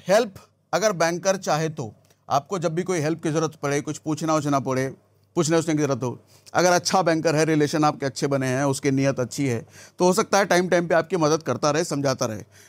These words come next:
लेकिन नहीं तो उसकी मर्ज़ी है, कोई थोपने वाला तो है नहीं। अब जैसे सरकारी बैंकों में आप जाओ, एसबीआई बैंक में चले जाओ, तो किसी भी टाइम उनका लंच टाइम ही चलता रहता है,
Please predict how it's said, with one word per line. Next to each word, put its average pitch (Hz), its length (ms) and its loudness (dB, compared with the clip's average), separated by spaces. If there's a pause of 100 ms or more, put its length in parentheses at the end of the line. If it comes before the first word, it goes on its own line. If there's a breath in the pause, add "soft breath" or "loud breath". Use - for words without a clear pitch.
(100)
लेकिन 214 300 0
नहीं 196 220 2
तो 180 120 2
उसकी 165 180 -2
मर्ज़ी 135 280 0
है, 180 140 -4 (120)
कोई 151 140 0
थोपने 147 280 -2
वाला 160 180 2
तो 131 80 -2
है 156 100 2
नहीं। 190 120 -8 (760)
अब 117 100 2
जैसे 147 240 2
सरकारी 147 380 2
बैंकों 160 280 0
में 160 100 2
आप 156 120 2
जाओ, 156 300 0 (300)
एसबीआई 143 340 0
बैंक 156 200 0
में 156 100 -2
चले 156 200 0
जाओ, 127 180 -2
तो - 100 -14
किसी 165 200 -4
भी 180 80 2
टाइम 180 180 0
उनका 180 180 0
लंच 160 220 2
टाइम 175 140 2
ही 170 60 0
चलता 135 220 0
रहता 113 280 -4
है, 120 80 -16